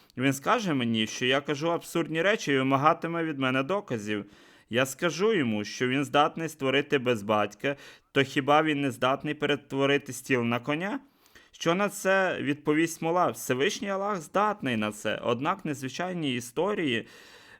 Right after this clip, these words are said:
і події потребують твердих аргументів. Якщо Всевишній Аллах возніс пророка Ісуса його в тіло, і він досі живе на небесах, то чому він не привів щодо цього доказу у священному Корані?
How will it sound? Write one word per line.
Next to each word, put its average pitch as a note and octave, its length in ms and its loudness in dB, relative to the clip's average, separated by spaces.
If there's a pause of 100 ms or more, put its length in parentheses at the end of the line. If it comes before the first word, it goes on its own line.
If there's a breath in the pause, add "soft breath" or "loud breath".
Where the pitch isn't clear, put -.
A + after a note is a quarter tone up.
і A#2+ 340 -4
події C#3 460 -6
потребують F#3 540 -2
твердих D#3+ 380 -4
аргументів. D#3 680 -2
Якщо A#2+ 280 -4
Всевишній E3 540 -4
Аллах D3 380 -2
возніс C#3 460 -2
пророка E3 340 -2
Ісуса D#3+ 400 -4
його D3+ 160 4
в C3+ 40 -4
тіло, F3 260 -2
і D#3+ 40 0
він C#3 180 2
досі D3+ 300 -2
живе C#3+ 240 0
на C#3 120 0
небесах, B2 520 -2
то C#3+ 80 -6
чому D3+ 340 -2
він E3+ 180 0
не C#3+ 120 0
привів D3+ 520 -2
щодо C#3+ 300 -4
цього D#3 300 0
доказу D#3 440 -2
у D3 40 0
священному C#3+ 580 -2
Корані? D3+ 520 2